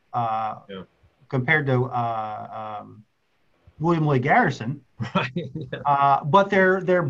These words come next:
Speaker 1: they're, you know, they're, they're, they're blasphemous liberals compared to Dabney and Thornwell
Speaker 2: Yeah.
Speaker 1: <laughs> in, in,
Speaker 2: Yeah.
Speaker 1: in South Carolina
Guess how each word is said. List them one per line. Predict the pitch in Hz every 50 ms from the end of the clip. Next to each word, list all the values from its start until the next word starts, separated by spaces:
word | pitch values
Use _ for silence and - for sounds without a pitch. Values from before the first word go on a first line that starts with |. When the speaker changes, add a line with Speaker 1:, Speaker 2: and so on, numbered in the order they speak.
| 123 123 120
Speaker 1:
they're, | 135 165 175 - -
you | 170 147
know, | 143 139 127
they're, | 127 160 165
they're, | 160 131 156 147 143 139 139
they're | 131 139 135 131 131
blasphemous | 120 117 - 135 143 156 165 202 196 202 - 180 180 165 135 123
liberals | 127 127 123 185 233 220 160 131 113 107 104 104 -
compared | - 147 135 127 135 139 135 131 127 120
to | 127
Dabney | 123 120 131 131 139 139 135 135 135 131 131
and | 127 123 123
Thornwell | 170 196 190 139 120 110 104 - - - _ - - _ -
Speaker 2:
Yeah. | 104 90 87 - _ _ -
Speaker 1:
<laughs> |
in, | 135 135 123 120 120
in, | 120 127 123 120 120
Speaker 2:
Yeah. | 123
Speaker 1:
in | 127 123 120
South | 120 147 - - 127 -
Carolina | - 131 123 120 120 127 135 147 151 135 117 107